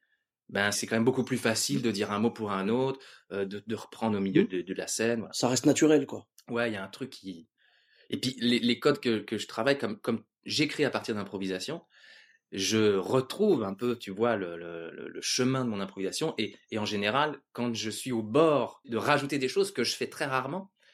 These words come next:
Speaker 1: mais quand je suis comme ça, au bord de rajouter des choses parce que je me sens bien et, et que je retrouve un peu l'énergie de l'improvisation première, bah, c'est aussi là que ça, ça fonctionne bien.
Speaker 2: Mm.
Speaker 1: Donc c'est, c'est un vertige de pas connaître hyper bien son texte, et en même temps, c'est un vertige, euh, assez grisant, quoi.
Speaker 2: Mm, parce que ça te laisse une espèce de marge de manœuvre et tout, et puis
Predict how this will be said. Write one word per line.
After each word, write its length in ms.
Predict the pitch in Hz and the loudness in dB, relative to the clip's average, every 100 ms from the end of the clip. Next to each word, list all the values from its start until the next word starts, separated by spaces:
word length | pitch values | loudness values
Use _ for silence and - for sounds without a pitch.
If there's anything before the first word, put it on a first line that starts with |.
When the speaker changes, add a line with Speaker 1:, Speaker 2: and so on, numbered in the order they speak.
| _ - | _ -10
Speaker 1:
mais 80 | 104 | -6
quand 120 | 135 | -4
je 80 | 131 | -4
suis 100 | 123 | -2
comme 140 | 143 | -2
ça, 180 | 139 151 | 0 0
au 40 | 110 | 0
bord 300 | 113 170 - | 2 0 2
de 60 | |
rajouter 300 | 123 123 - | -4 -4 -2
des 100 | 127 | -2
choses 200 | 120 110 | 0 -2
parce 160 | 113 - | -2 0
que 100 | 139 | 0
je 80 | 120 | 2
me 80 | |
sens 240 | 110 113 107 | 0 0 -2
bien 320 | 117 127 135 _ - _ _ | -2 -2 -6 _ -20 _ _
et, 240 | 90 - 98 | -12 -8 -8
et 40 | |
que 60 | 95 | -6
je 80 | 101 | 0
retrouve 300 | 117 156 127 | 0 2 2
un 100 | 107 | 0
peu 400 | - 143 139 - - | 0 0 0 -4 -12
l'énergie 460 | 104 123 139 131 135 | 2 4 4 2 -2
de 40 | |
l'improvisation 580 | 120 101 98 92 92 104 | -4 -4 -6 -4 -6 -8
première, 380 | 95 92 123 - _ _ - - _ - | -10 -10 -10 -12 _ _ -20 -20 _ -4
bah, 120 | 92 | -2
c'est 260 | - - - | 0 0 0
aussi 200 | 95 110 | 0 2
là 120 | 123 | 2
que 80 | - | 0
ça, 300 | 95 85 85 | -8 -8 -10
ça 140 | 82 | -14
fonctionne 380 | - 95 95 98 | -12 -10 -6 -6
bien. 160 | 107 - _ | -8 -14 _
Speaker 2:
Mm. 100 | 117 113 98 | -2 -2 0
Speaker 1:
Donc 220 | 107 110 | 0 2
c'est, 420 | - 151 156 - - - | 2 4 0 -2 -12 -20
c'est 160 | - 117 | -8 -4
un 80 | 113 | 0
vertige 520 | 117 - 185 208 120 | -2 -2 -4 -2 -6
de 120 | 98 | -10
pas 120 | 104 110 | -6 -6
connaître 420 | 127 127 120 - | -4 -4 -4 -6
hyper 320 | 170 170 131 120 | -6 0 2 2
bien 100 | 117 | 0
son 120 | 113 | -2
texte, 240 | 190 196 | -4 -4
et 60 | 120 | 0
en 40 | |
même 120 | 120 120 | 0 0
temps, 100 | 185 | -2
c'est 140 | 127 | -2
un 60 | 110 | -2
vertige, 440 | 113 - 175 143 | -4 -2 -4 0
euh, 360 | 113 104 101 107 | 2 2 0 -4
assez 180 | 104 117 | -6 -6
grisant, 340 | 117 110 95 | -2 -2 -4
quoi. 180 | - - | -8 4
Speaker 2:
Mm, 240 | 185 202 214 | 6 8 6
parce 140 | 143 | 2
que 60 | - | 4
ça 120 | 143 | 4
te 80 | 131 | 6
laisse 180 | 175 - | 6 8
une 80 | 151 | 6
espèce 260 | 143 147 | 6 2
de 80 | 131 | 4
marge 220 | 151 151 | 2 4
de 60 | 139 | 4
manœuvre 440 | 143 139 170 147 | 4 6 4 4
et 60 | 147 | 2
tout, 140 | 202 | 2
et 60 | 196 | 0
puis 200 | - 139 | 0 -6